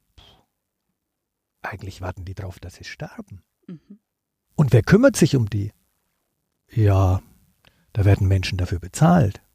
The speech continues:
Speaker 1: Es war völlig
Speaker 2: Hm.
Speaker 1: unbegreiflich für
Speaker 2: Ja.
Speaker 1: die Inselbewohner.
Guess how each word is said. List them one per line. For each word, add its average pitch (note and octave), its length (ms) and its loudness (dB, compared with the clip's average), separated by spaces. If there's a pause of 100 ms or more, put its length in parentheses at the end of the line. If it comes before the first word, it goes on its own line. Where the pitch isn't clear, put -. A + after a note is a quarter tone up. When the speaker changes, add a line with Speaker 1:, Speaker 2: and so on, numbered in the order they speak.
(880)
Speaker 1:
Es - 100 -14
war F3 120 2
völlig C#4 720 2
Speaker 2:
Hm. - 100 -20
Speaker 1:
unbegreiflich A#3 920 -2
für F3+ 180 -8
Speaker 2:
Ja. G#3+ 120 -2
Speaker 1:
die E3+ 200 -4 (420)
Inselbewohner. F3 920 -2